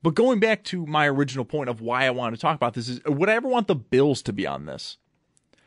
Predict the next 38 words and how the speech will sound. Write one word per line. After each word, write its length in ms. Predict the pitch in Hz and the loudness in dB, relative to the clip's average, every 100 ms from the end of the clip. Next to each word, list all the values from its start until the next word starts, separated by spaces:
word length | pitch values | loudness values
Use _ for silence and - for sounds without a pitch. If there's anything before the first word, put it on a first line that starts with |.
| _ | _
Clearly, 280 | - 180 185 | 2 4 6
with 160 | 170 143 | 4 2
their 140 | 147 | 2
in-season 500 | 170 196 - 151 135 | 4 2 0 -2 -2
one, 140 | 127 131 | 0 0
it 80 | |
doesn't 200 | 127 143 | 0 -2
really 160 | 135 131 | -2 -2
matter 280 | 117 113 110 | 0 2 0
if 120 | 101 | -4
you've 120 | 113 | -4
made 160 | 110 101 | -4 -4
the 80 | 101 | 0
playoffs 320 | 147 120 - | 2 0 -2
or 40 | |
not. 100 | 90 | -12
The 80 | - | -6
Arizona 260 | 107 110 107 | -6 -4 -4
Cardinals 320 | 120 110 107 | -2 -4 -4
are 60 | 104 | -10
coming 340 | - 143 123 | -6 -4 0
off 200 | 143 - | 0 -2
a 40 | |
playoff 300 | - 156 151 | -2 0 0
ap-, 240 | 107 - - | -4 -12 -6
uh, 160 | 107 98 - | -4 -6 -10
appearance. 600 | - 110 101 113 - - _ _ _ _ _ _ _ - | -8 -6 -4 -6 -8 -16 _ _ _ _ _ _ _ -4
They're 280 | 127 147 | 0 2
in 200 | 160 151 | 2 0
the 60 | 135 | 0
documentary. 720 | 135 156 - 101 80 71 - _ _ _ _ _ _ _ _ _ _ _ _ _ _ _ _ | 2 0 -2 -12 -14 -16 -20 _ _ _ _ _ _ _ _ _ _ _ _ _ _ _ _
So 160 | - 190 | 0 0
would 240 | 165 214 | 0 -2
you 140 | 247 | -2
ever 220 | 180 185 175 | 0 0 0
want 240 | 156 143 | -2 -4
the 80 | 151 | -6
Bills 600 | 127 123 117 110 - | -2 2 2 -2 -6